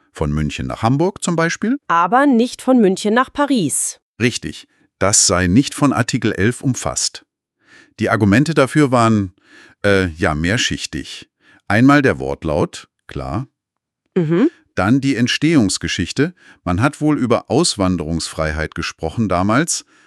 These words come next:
Speaker 1: beim Grundgesetz, aber nicht über die allgemeine Freiheit, mal kurz auszureisen und wiederzukommen.
Speaker 2: Ah, okay, das ist ein Unterschied.
Speaker 1: Ja. Und drittens die Systematik.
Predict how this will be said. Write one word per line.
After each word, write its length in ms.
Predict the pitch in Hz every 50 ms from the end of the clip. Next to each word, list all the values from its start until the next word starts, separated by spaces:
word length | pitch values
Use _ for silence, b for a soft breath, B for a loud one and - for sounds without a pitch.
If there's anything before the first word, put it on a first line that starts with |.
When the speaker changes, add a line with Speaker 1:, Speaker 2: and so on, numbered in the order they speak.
| b b b
Speaker 1:
beim 160 | 69 67 71
Grundgesetz, 720 | - - 71 69 - - 85 80 104 131 151 - - - - _ _ _ _ _ _ _ b b b b b b b b b b
aber 200 | b 101 101 104
nicht 220 | 107 131 156 - -
über 180 | 127 127 127
die 120 | 113 120 -
allgemeine 540 | - 101 110 104 107 95 87 90 104 110 104
Freiheit, 600 | - - - 82 90 95 92 92 98 107 - -
mal 160 | 120 110 113
kurz 260 | - - 123 123 -
auszureisen 680 | - - 110 113 - - 107 87 82 85 92 92 95 110
und 160 | 95 98 90 92
wiederzukommen. 800 | 117 107 98 80 - - - - - - 69 60 57 - _ _ -
Speaker 2:
Ah, 320 | 175 180 190 180 147 120 - _ _ _
okay, 300 | - 175 - 185 175 156
das 180 | 147 165 160 -
ist 200 | - - - 190
ein 80 | 175 -
Unterschied. 560 | - 175 170 151 - - - - - - - _ _ _ _ _
Speaker 1:
Ja. 200 | - 87 82 - - _ _ _ _ _ _ b b b b b b b
Und 240 | b 127 123 - -
drittens 520 | 127 160 185 170 190 196 208 - - - _ _ _ _ _ - -
die 80 | 131
Systematik. 880 | 131 131 139 139 - - 147 120 110 98 85 80 - 69 - - - -